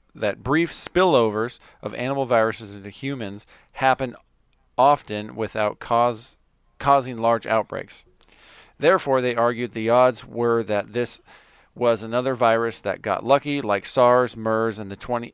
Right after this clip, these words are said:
the two thousand and nine pandemic flu, A K A the spine flu, or the swine flu. <clears throat> It had dwelled long enough inside the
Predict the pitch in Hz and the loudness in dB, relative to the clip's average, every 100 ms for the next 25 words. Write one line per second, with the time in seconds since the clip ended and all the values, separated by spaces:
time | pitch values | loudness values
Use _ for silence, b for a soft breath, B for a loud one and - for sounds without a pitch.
0 | _ 156 110 147 139 123 113 110 104 104 | _ -14 -8 -4 2 2 2 -6 -6 -6
1 | 101 101 - 110 104 107 98 - 101 95 | -6 -8 -10 -8 -6 -6 -8 -10 -12 -8
2 | 98 - 101 95 - 98 95 90 - 131 | -8 -8 -10 -10 -8 -4 -4 -8 -16 -18
3 | _ b b b _ _ _ 127 98 - | _ b b b _ _ _ -8 -8 -4
4 | 131 120 98 107 - _ _ 285 233 110 | -4 -4 -8 -18 -20 _ _ -4 -4 -8
5 | _ _ _ _ _ b b b b b | _ _ _ _ _ b b b b b
6 | 120 127 131 165 185 156 147 156 156 147 | -4 -4 2 4 4 4 2 2 0 -2
7 | 139 135 120 131 123 120 104 113 110 110 | -4 -6 -6 -2 0 -2 -4 -8 -8 -8
8 | 101 | -10